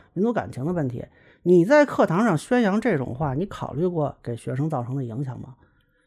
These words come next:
对吧？你觉得这个传播这个错误观点，至少是草率的吧？对吧？你是不是对得起遇难的同胞呢？你对不对得起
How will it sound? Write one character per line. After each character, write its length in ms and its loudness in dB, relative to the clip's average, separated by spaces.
对 80 -2
吧？ 160 4
你 280 0
觉 200 0
得 180 6
这 180 -2
个 220 6
传 240 2
播 120 8
这 160 6
个 260 4
错 240 0
误 100 6
观 160 6
点， 180 4
至 100 -2
少 140 4
是 80 2
草 320 -4
率 200 6
的 80 4
吧？ 180 -6
对 100 2
吧？ 180 4
你 220 8
是 260 -2
不 180 -2
是 240 0
对 280 4
得 120 2
起 420 -10
遇 100 0
难 160 0
的 80 -2
同 180 -4
胞 180 0
呢？ 180 -2
你 80 -4
对 220 4
不 80 4
对 220 8
得 60 0
起 300 -6